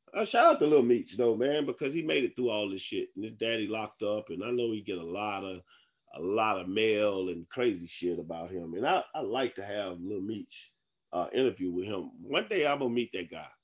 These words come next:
I, I am interested in Lil Meech's story. I am. Uh, uh, so besides the, uh,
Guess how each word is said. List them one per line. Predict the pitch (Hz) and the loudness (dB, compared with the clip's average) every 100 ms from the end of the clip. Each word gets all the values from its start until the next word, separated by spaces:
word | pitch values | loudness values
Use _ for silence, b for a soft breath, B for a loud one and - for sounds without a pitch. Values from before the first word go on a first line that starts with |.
| _ _ _ _ _ - | _ _ _ _ _ -8
I, | - - - | -2 0 4
I | 165 175 | 6 6
am | 147 117 | 4 4
interested | 120 110 104 - 87 | 4 2 -2 -4 -4
in | 95 | -2
Lil | 92 | -2
Meech's | 87 80 - | -4 -6 -10
story. | 73 65 _ _ _ _ _ _ _ _ _ _ _ _ _ _ | -14 -16 _ _ _ _ _ _ _ _ _ _ _ _ _ _
I | - 120 131 | -2 2 4
am. | 92 67 - | 2 -2 -2
Uh, | - 139 135 117 - - _ _ _ _ _ _ _ _ _ _ | 4 6 8 6 0 -10 _ _ _ _ _ _ _ _ _ _
uh, | - 127 123 113 98 b b b b b b _ _ _ _ _ _ | 0 4 4 2 -2 b b b b b b _ _ _ _ _ _
so | - 160 165 151 | -4 2 4 4
besides | 135 135 190 196 190 156 135 | 0 0 4 6 6 4 0
the, | 127 | 2
uh, | 120 113 131 127 120 110 | 2 2 2 2 2 0